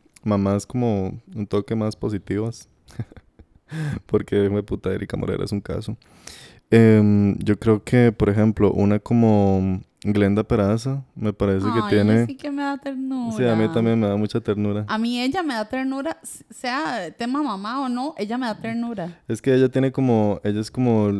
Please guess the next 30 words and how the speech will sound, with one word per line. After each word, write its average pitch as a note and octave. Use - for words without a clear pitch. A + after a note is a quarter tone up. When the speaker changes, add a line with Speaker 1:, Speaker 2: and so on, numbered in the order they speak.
Speaker 1:
la G#2
tica, A#2
el G#2
sweetheart A2+
tico. A2+
Speaker 2:
¿Verdad A#3
que F4+
sí? -
Speaker 1:
Y A#2+
ella A2+
es B2
tan C3+
criolla, C3+
mae, A#2+
pero G#2
tan G2+
criolla. A#2+
Speaker 2:
Ella A#3
es A#3
muy, B3
e-, A3+
es A3
que C#4
ella, C#4
ella B3
tiene D4
como A3+
todas C#4
la-, C4+
las, G3+